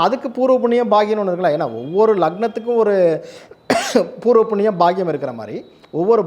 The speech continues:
பாவத்துக்கும் பூர்வ புண்ணியம் பாக்கியம்னு இருக்கு. அப்போ பத்தாம் இடத்துக்கு ஐந்தாம் அதிபதி,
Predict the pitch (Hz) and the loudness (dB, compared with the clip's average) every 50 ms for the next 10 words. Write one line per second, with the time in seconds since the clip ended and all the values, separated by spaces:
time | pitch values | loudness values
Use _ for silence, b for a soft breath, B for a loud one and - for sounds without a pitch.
0 | 139 143 151 165 202 240 254 254 240 247 233 254 254 247 214 208 202 202 196 185 | 0 -2 0 0 0 0 0 0 -2 -4 -6 -6 -6 -4 -4 -2 -2 -2 -2 -4
1 | 165 170 202 190 147 147 143 131 135 151 139 120 110 110 - - - - 123 - | -6 -6 -4 -4 -2 -2 -2 -2 -4 -8 -10 -10 -12 -14 -16 -18 -16 -14 -16 -10
2 | - - 262 302 302 - - - 151 147 147 - - 240 240 240 226 196 180 160 | -6 -4 -4 -4 -4 -8 -6 -4 -4 -4 -4 -2 0 2 2 2 2 0 -2 -2
3 | 175 202 214 196 143 143 156 165 175 165 151 135 120 120 110 107 107 113 | -4 -4 -2 -2 -2 -2 -2 -2 0 0 -2 -4 -8 -10 -12 -12 -14 -14